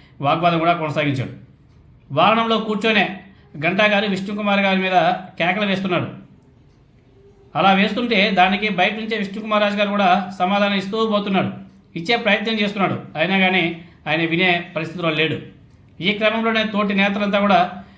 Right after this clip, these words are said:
సర్ది చెప్పే ప్రయత్నం అన్నా చేశారా అంటే అది కూడా లేదు. గంట అదే, అదేం పట్టించుకోకుండా అక్కడి నుంచి సైలెంట్గా వెళ్ళిపోయాడు గంటా శ్రీనివాసరావు. ప్రస్తుతం ఈ పరిణామం స్థానికంగా చర్చాంశంగా మారింది. తెలుగుదేశం పార్టీ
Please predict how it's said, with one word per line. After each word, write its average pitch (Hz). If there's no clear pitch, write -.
సర్ది 185
చెప్పే 214
ప్రయత్నం 196
అన్నా 196
చేశారా 196
అంటే 190
అది 143
కూడా 175
లేదు. 131
గంట 170
అదే, 190
అదేం 170
పట్టించుకోకుండా 160
అక్కడి 143
నుంచి 180
సైలెంట్గా 165
వెళ్ళిపోయాడు 151
గంటా 143
శ్రీనివాసరావు. 131
ప్రస్తుతం 175
ఈ 190
పరిణామం 190
స్థానికంగా 185
చర్చాంశంగా 180
మారింది. 160
తెలుగుదేశం 196
పార్టీ 196